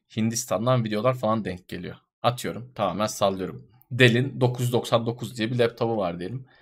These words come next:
Fiyat performans senin hoşuna gitti. YouTube'a bakıyorsun, inceleme bulacaksın. Bir, bir bakıyorsun, bir Hintli çekmiş, bir Endonezyalı çekmiş, bir, bir bilmem ne çekmiş.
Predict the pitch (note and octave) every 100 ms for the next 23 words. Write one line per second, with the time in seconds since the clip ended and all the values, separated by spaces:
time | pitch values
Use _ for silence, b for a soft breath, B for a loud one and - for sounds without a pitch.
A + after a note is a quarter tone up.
0 | _ _ _ _ _ _ - A2 G#2+ -
1 | A2+ A#2 A2 F2 - A2 A2 G#2+ B2 G2+
2 | - B2+ A#2 G#2+ B2+ A#2+ A2 B2 A2 F#2+
3 | G2+ G#2 G#2+ A2 F#2+ F2+ F2 - C3 B2+
4 | - C3 C#3 G#2+ - F2 - B2 A#2+ A#2+
5 | B2 - C3 - - - B2 - G#2 A2
6 | A2+ A2 G#2+ A2 A2+ - - B2+ B2+ A#2+
7 | A#2 A#2+ A#2+ A#2 A2+ B2 B2 - - C#3+
8 | -